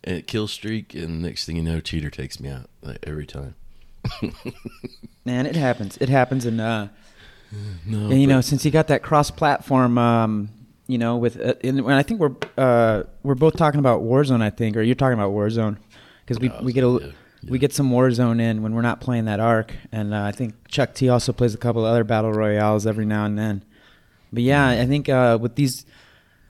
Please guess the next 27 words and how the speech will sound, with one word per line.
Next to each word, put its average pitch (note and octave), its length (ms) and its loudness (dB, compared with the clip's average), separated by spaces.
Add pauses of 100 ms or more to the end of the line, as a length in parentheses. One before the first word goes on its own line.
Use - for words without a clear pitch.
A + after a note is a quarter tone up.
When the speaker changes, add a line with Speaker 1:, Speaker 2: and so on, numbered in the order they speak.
(180)
Speaker 2:
cross-platform D#3+ 880 0
games, B2+ 420 0 (140)
and, A#2+ 260 0
um, A2+ 460 -2 (880)
you B2+ 120 0
know, B2 80 2
just A2 180 -4
for B2+ 80 -6
some A2 220 -4
initial A2+ 320 -2
cheat - 260 -6
code G#2+ 180 -2
comments, A#2 380 0
these A#2 160 -4
cro-, C3 240 0 (160)
cr-, C3 140 -10 (100)
the A2+ 140 -2
today A#2 600 2
cross-platform A2+ 1000 -4
games A#2 480 -2 (540)
are A#2 160 -2
notoriously, A2+ 1120 0 (520)
uh, G2 380 -4 (1160)
you A2+ 100 -4
know, G2 260 -4 (100)
infected A2+ 600 -4
with G#2 380 -6